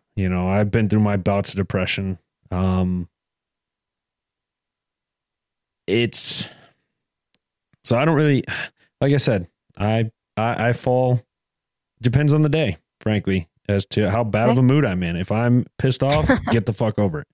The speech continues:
Speaker 1: Uh, and I'm not gonna lie to you guys. This technology bullshit that I've dealt with for the last two hours
Speaker 2: <laughs>
Speaker 1: has got me, it had me pretty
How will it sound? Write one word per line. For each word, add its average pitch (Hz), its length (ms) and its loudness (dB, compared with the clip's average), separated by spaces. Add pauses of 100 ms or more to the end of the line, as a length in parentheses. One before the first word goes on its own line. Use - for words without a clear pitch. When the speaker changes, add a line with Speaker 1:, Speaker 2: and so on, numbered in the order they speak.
(520)
Speaker 1:
Uh, - 400 4
and 127 160 2
I'm 131 120 6
not 139 180 2
gonna 139 140 2
lie 135 200 2
to 123 40 2
you 110 100 4
guys. 90 320 -2 (880)
This 117 320 2
technology 123 680 2
bullshit 120 640 0
that 117 160 0
I've 113 300 0
dealt 117 220 2
with 120 160 2
for 113 100 -2
the 113 60 2
last 110 260 -2
two 110 140 4
hours 104 340 6
Speaker 2:
<laughs> - 20 -10
Speaker 1:
has 98 420 -2 (140)
got 113 200 0
me, 104 340 2 (340)
it 107 140 0
had 107 220 0
me 110 160 2
pretty 110 380 0